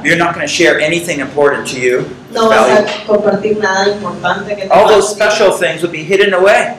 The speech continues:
Speaker 2: Todas esas cosas especiales que tienes las vas a esconder.
Speaker 1: And there won't be any intimacy.
Speaker 2: Y no va a haber intimidad.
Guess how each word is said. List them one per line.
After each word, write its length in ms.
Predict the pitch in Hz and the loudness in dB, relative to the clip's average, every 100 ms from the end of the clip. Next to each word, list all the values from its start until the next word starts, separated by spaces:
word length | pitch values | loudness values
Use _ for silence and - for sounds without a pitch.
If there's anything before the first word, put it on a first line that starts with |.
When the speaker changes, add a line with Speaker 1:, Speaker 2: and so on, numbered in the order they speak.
| - - | -16 -2
Speaker 2:
Todas 280 | 262 277 269 | 2 2 2
esas 140 | 277 277 | 0 0
cosas 240 | 277 269 254 | 0 0 -2
especiales 480 | 247 226 247 269 - | -6 -4 0 0 0
que 80 | 269 | -2
tienes 280 | 285 294 269 | -2 0 0
las 140 | 226 | 0
vas 120 | - | -2
a 40 | 240 | -8
esconder. 400 | - 262 302 - | -8 -8 -8 -4
Speaker 1:
And 80 | 190 | 0
there 120 | 214 220 | 2 4
won't 260 | 277 226 | 2 -2
be 180 | 240 247 | -6 -4
any 220 | 233 220 | -4 -2
intimacy. 580 | 233 233 202 175 - - - 240 | -4 -4 -4 -4 -4 -8 -14 -8
Speaker 2:
Y 80 | 262 | -2
no 120 | 302 | 0
va 60 | 320 | 2
a 20 | |
haber 220 | 359 370 | 2 0
intimidad. 600 | 240 233 208 190 180 185 | -2 -4 -4 -2 0 -2